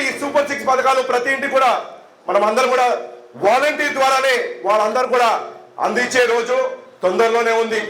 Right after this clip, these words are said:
ఇప్పుడు దాకా మనం చేసిన కార్యక్రమాలు అన్ని రిజల్ట్స్ కూడా ఇవాళ మనం చూస్తున్నాం. తెలుగుదేశం పార్టీ ఇంత బలంగా అయిందంటే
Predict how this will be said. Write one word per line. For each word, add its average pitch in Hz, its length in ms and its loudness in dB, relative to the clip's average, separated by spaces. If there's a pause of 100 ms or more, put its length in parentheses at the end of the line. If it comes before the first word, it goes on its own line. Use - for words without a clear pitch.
(600)
ఇప్పుడు 220 200 4
దాకా 247 240 4
మనం 247 200 2
చేసిన 254 240 2 (100)
కార్యక్రమాలు 262 500 2
అన్ని 269 220 -2
రిజల్ట్స్ 285 280 0
కూడా 277 180 4
ఇవాళ 262 200 0
మనం 254 220 0
చూస్తున్నాం. 269 360 0 (640)
తెలుగుదేశం 277 560 2 (100)
పార్టీ 277 300 2 (480)
ఇంత 233 140 2 (120)
బలంగా 269 440 2
అయిందంటే 262 420 0